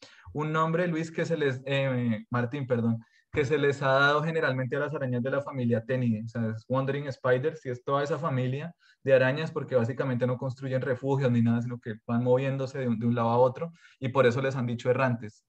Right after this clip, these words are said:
Eh, la, digamos, la más popular de las errantes es la foneutria, pero tú vas a ver varias más, está Tenus, bueno, hay, ah, Ansil-, eh, bueno, si lo meten no sé en qué familia está, pero Cupienus, varias otras que son,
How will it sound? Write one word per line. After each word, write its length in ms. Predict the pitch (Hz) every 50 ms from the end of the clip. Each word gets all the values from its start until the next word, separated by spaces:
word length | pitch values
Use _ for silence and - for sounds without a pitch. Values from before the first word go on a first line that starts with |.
| _ _ -
Eh, 180 | 127 127 127 -
la, 240 | 139 139 139 139 139
digamos, 240 | 139 139 139 151 151
la 100 | 156 139
más 180 | 147 151 143
popular 420 | - 175 165 170 185 175 156 139 123
de 80 | 131 139
las 180 | 147 156 -
errantes 400 | 170 147 127 127 127 127 123 135 151
es 60 | 143
la 120 | 143 147 135
foneutria, 460 | - 147 131 123 127 127 - 160 165 -
pero 160 | 143 131 131
tú 100 | - 120
vas 160 | 117 113 117
a 40 | 135
ver 140 | 127 127 123
varias 260 | 127 123 123 123 120
más, 180 | 123 123 120 113
está 280 | 110 - - 113 107 -
Tenus, 460 | - 123 127 131 131 123 117 113 107
bueno, 200 | 117 113 110 107
hay, 120 | 107 110 - _ _ _ _ _ _ _ _
ah, 180 | - 117 117 110 117
Ansil-, 280 | 123 120 120 131 123 117
eh, 280 | 120 123 120 117 117 113
bueno, 220 | 113 120 120 117 113
si 80 | 117 117
lo 80 | 113 110
meten 200 | 113 113 120 120
no 100 | 123 117
sé 80 | 127
en 120 | 123 120 120
qué 80 | - 123
familia 240 | 131 123 123 120 117
está, 220 | 113 - 131 123 -
pero 200 | 151 151 110 -
Cupienus, 520 | - 120 - 120 123 127 127 123 113 -
varias 300 | - 120 123 123 127 123
otras 280 | 147 139 135 135 135 135
que 140 | - - 131
son, 300 | 117 120 117 117 113 113